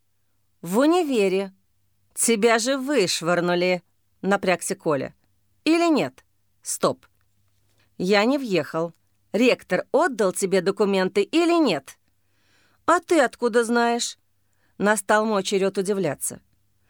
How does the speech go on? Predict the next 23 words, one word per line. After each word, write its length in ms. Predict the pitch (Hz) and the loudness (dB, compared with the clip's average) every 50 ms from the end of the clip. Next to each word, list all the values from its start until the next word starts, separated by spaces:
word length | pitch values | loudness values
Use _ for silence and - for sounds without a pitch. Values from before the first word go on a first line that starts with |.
| _ - - - - - _ _ | _ -20 -20 -20 -20 -20 _ _
"Ну 220 | 170 196 220 226 | 0 2 2 2
так 180 | - - 220 - | 2 0 0 0
я 320 | 262 233 262 294 294 277 | 0 2 2 2 2 2
это 180 | 254 247 - 262 | 0 0 0 -2
и 160 | 269 269 269 | 0 0 0
устроил", 920 | 277 285 294 - - - - 285 269 240 220 220 220 220 226 226 214 - - _ _ _ _ _ _ _ _ _ | 0 -2 -2 -4 -4 -2 0 2 4 4 4 4 2 2 0 0 -2 -4 -10 _ _ _ _ _ _ _ _ _
хохотнул 560 | _ - 220 202 - 220 208 - 220 202 208 196 | _ -6 -4 -2 -2 -2 -2 0 0 0 0 0
брат. 360 | 185 202 190 180 180 - _ _ _ _ _ _ _ _ _ _ | 2 2 0 0 -2 -6 _ _ _ _ _ _ _ _ _ _
"А 120 | - 285 294 | 2 2 4
ты 160 | 269 339 320 | 4 2 2
на 160 | 294 285 269 | 2 0 2
кого 260 | - 311 311 277 277 | 2 2 2 2 2
подумала? 640 | 254 - 226 226 190 220 214 196 190 185 185 185 185 - _ _ | 2 2 0 0 0 -2 -4 -2 -2 -2 -2 -4 -6 -8 _ _
На 180 | - 247 269 294 | -2 0 2 2
Самсонова? 880 | 262 302 277 277 277 262 - 294 285 311 349 320 302 226 196 180 - - _ _ _ _ _ _ _ - | 2 2 2 2 2 0 -2 -2 -2 0 0 0 0 0 -2 -4 -6 -8 _ _ _ _ _ _ _ -4
Вот 340 | 254 247 294 330 294 262 | 0 2 2 2 0 0
дуреха! 540 | 240 277 269 247 202 170 180 - - 147 - - _ _ _ - - - - - - | 0 0 0 2 2 0 0 -2 -6 -10 -10 -12 _ _ _ -20 -20 -20 -20 -20 -10
Серьезному 680 | - - - 240 220 240 247 262 247 202 208 208 214 214 | -4 0 0 2 4 4 4 4 2 2 0 -2 -2 -2
человеку 520 | 208 - 226 220 226 240 269 285 262 - 196 | -2 0 0 0 2 2 0 0 0 0 0
некогда 580 | 202 233 269 277 226 196 - 185 175 170 190 | 2 2 2 2 2 0 -2 -4 -4 -4 -2
такой 320 | - 196 190 - 208 202 196 | -2 -2 -2 0 0 0 0
ерундой 500 | 185 214 220 247 254 254 214 190 165 160 | 2 2 2 2 2 0 0 0 -2 -2
заниматься. 680 | 143 175 180 190 190 175 160 143 - - - - - | -2 -2 -2 0 0 0 0 -2 -2 -6 -6 -8 -10